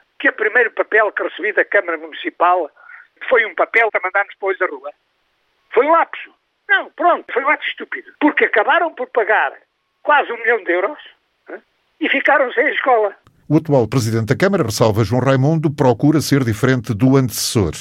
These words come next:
Speaker 2: mas não basta.
Speaker 1: Eu tenho uma consideração pessoal pela pessoa do senhor doutor Carlos, ok? Portanto, Presidente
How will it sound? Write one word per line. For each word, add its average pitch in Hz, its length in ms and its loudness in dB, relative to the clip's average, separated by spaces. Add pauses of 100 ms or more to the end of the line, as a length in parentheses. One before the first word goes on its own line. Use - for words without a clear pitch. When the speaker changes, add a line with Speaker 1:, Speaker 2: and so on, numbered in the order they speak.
(280)
Speaker 2:
mas 107 180 2
não 107 120 4
basta. - 380 0 (420)
Speaker 1:
Eu 147 200 4
tenho 139 440 -2 (560)
uma 143 180 0
consideração 143 800 0
pessoal 135 640 2 (580)
pela 147 240 4
pessoa 170 340 2
do 175 120 -4 (120)
senhor 175 260 0
doutor 190 600 0
Carlos, 196 480 -2 (580)
ok? 415 220 -4
Portanto, - 540 -4 (120)
Presidente 147 600 2